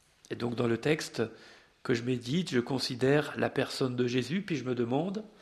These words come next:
ce qu'il a fait, ce qu'il a dit, ce qu'il est, qu'est-ce qui m'est révélé du mystère de Dieu, qu'est-ce qui m'est révélé aussi du mystère de la personne humaine créée à l'image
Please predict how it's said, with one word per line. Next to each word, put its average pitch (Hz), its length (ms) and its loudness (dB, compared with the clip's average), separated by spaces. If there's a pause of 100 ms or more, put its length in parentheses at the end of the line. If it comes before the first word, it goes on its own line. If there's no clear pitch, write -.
(800)
ce - 160 -12
qu'il 120 180 -2
a 110 80 4
fait, 180 320 6
ce 208 140 -4
qu'il 117 160 0
a 107 60 0
dit, 196 440 0 (960)
ce - 180 -6
qu'il 113 300 0
est, 208 320 2 (1600)
qu'est-ce - 240 0
qui 139 140 -2
m'est 127 120 6
révélé 147 420 4
du 123 140 0
mystère 127 480 0
de 120 120 4
Dieu, 151 560 0 (1500)
qu'est-ce - 180 -2
qui - 100 0
m'est 113 120 4
révélé 123 320 6
aussi 147 300 4
du 120 120 -4
mystère 135 340 2
de - 60 -4
la 113 80 2
personne 156 500 2
humaine 165 380 0
créée 151 360 4
à 135 60 4
l'image 135 480 2